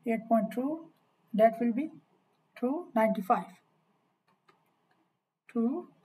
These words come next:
ninety-five point two ohm. So you can plug this thing here.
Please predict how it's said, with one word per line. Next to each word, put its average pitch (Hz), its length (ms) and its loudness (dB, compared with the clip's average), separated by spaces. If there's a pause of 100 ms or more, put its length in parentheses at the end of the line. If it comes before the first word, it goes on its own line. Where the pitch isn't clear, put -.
(340)
ninety-five 214 600 -2
point 247 300 0 (500)
two 240 220 -2 (1120)
ohm. 190 220 0 (920)
So - 140 -2
you 214 80 0
can 226 220 4
plug 233 260 2
this 254 140 0
thing 254 220 0
here. 233 340 2